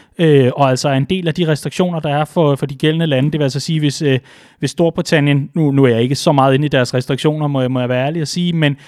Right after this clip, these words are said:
men de har blandt andet udpeget blandt andet Portugal og altså Sydamerika i forhold til, at det er rigtige smittebuler,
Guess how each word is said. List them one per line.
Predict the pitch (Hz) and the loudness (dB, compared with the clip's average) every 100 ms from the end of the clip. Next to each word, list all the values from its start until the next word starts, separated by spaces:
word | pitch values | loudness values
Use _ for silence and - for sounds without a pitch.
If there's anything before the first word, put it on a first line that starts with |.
| - 165 | -10 -4
men | 143 | -2
de | 165 | 0
har | 165 185 | 0 0
blandt | 165 143 | 0 2
andet | 151 | 2
udpeget | 156 160 156 165 139 | 4 2 2 -2 -2
blandt | 139 135 | 0 2
andet | 143 156 | 0 0
Portugal | 165 165 190 185 131 131 | 0 2 0 -2 -2 -4
og | 139 | -4
altså | - 147 | -6 -4
Sydamerika | - 170 185 147 117 120 131 | 0 0 2 -2 -4 -6 -8
i | |
forhold | - 147 147 | -4 -4 -4
til, | - 143 - - _ | 0 -2 -2 -10 _
at | 131 - | -12 -4
det | 147 151 | 0 2
er | 139 131 | 2 2
rigtige | 156 - 175 143 | 0 0 2 2
smittebuler, | - - 156 170 190 151 139 | 0 0 2 4 4 0 0